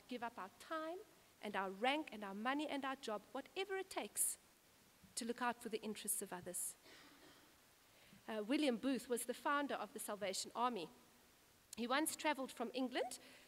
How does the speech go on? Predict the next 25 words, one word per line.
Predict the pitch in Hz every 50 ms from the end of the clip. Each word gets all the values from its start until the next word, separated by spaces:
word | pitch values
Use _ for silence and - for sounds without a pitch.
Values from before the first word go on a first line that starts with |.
| - - - -
to | - 320 302
the | 294
United | 277 269 247 226 220 220 - 214
States, | - - - 269 233 208 - - -
where | 233
he | 226 - 247 247
was | 226 240 233 -
to | - 214
be | 202 226
the | 208 220
main | 214 220 226 240 285 285
speaker | - - - - - 339 349 - 240 214 -
at | 220 214
a | 226
Salvation | 220 - 240 220 208 220 208 226 - - 254 -
Army | 220 208 208 208
conference, | - - 339 320 302 - - 175 160 - - - - - - - - - - - - - -
uh, | 220 208
which | 196 226 233 -
was | 269 247 - -
filled | - 330 302 294 220
with | 226 214 -
very | - 247 277 339 349
important | 339 302 - - 269 254 - 240 - -
delegates | 202 180 185 196 - 539 554 - - - -